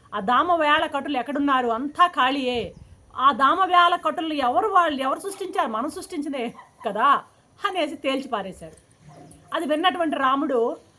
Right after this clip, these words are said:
"మహర్షి, ఏదీ లేనిదే అయితే ఉన్న పదార్థం ఏది?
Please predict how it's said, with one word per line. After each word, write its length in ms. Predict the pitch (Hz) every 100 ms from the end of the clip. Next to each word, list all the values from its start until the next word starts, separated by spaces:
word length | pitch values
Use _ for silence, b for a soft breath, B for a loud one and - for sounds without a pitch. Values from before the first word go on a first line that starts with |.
| _ _ _ _ _ _ _ _ _ 185
"మహర్షి, 560 | 185 202 392 440 - - - - -
ఏదీ 560 | 277 330 403 466 508 381
లేనిదే 300 | 359 381 349
అయితే 720 | 349 294 294 294 247 285 415 -
ఉన్న 160 | 269 403
పదార్థం 520 | 427 320 302 233 247
ఏది? 440 | 240 226 277 185